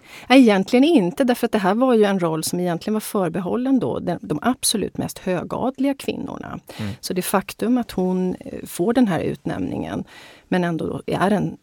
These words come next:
Speaker 1: en, en bourgeoise då, att hon tillhör det här franska borgerskapet, det var i sig, kan man säga då, nå-, någonting oerhört radikalt
Speaker 2: Mm.
Speaker 1: med, eh,
Speaker 2: Mm.
Speaker 1: om man utgår då från, från Versailles.
Speaker 2: Eh, Merit, kan du ge en bild av vad hon fick för betydelse för tidens konstkretsar?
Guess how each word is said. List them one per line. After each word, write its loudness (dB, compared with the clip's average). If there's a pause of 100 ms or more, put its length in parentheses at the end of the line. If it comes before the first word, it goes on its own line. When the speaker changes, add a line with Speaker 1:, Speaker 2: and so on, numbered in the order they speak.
Speaker 1:
en, -6
en -4
bourgeoise 2
då, -6
att -8
hon -4
tillhör -2
det -6
här -6
franska -4
borgerskapet, -6
det 2
var 2
i -2
sig, 0
kan -10
man -14
säga -8
då, -10
nå-, -8
någonting -6
oerhört -4
radikalt -4
Speaker 2:
Mm. -2
Speaker 1:
med, -6 (160)
eh, -2
Speaker 2:
Mm. -4
Speaker 1:
om -4
man -4
utgår -8
då -12
från, -10 (440)
från -8
Versailles. -10 (760)
Speaker 2:
Eh, 0
Merit, 0
kan -2
du 0
ge 2
en 0
bild 2
av 2
vad 0
hon -4
fick -6
för -8
betydelse -6
för -10
tidens -8
konstkretsar? -12